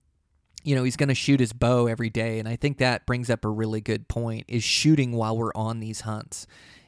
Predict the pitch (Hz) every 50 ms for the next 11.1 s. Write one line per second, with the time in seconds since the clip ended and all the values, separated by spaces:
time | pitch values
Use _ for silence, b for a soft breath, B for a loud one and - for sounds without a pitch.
0 | B _ 123 117 117 113 117 117 117 113 110 107 107 110 - - 123 120 - 143
1 | 147 139 - - 151 139 127 120 117 - - 139 135 139 143 139 - 139 135 135
2 | - 131 131 127 - 135 135 139 139 - - - 127 135 160 180 - - 214 208
3 | - - 170 - 151 131 139 139 131 - 123 131 131 131 123 - 131 127 120 120
4 | - 113 113 - - - 131 131 139 - 117 110 110 113 127 143 151 165 160 b
5 | b b b b b 139 123 110 - - 123 110 - - - 104 - - 104 101
6 | 104 101 104 - - 104 110 113 110 113 113 117 117 110 - - - 120 117 113
7 | 110 110 110 107 - b b b b b b b b 139 127 113 110 113 - B
8 | B B B B B B - 135 135 - - - 127 123 113 - - 147 165 180
9 | 165 147 - - 160 156 151 139 127 - - - 143 143 143 139 127 117 113 113
10 | 113 110 - - 120 127 135 131 - - - 123 117 113 110 120 143 135 123 117
11 | 113 110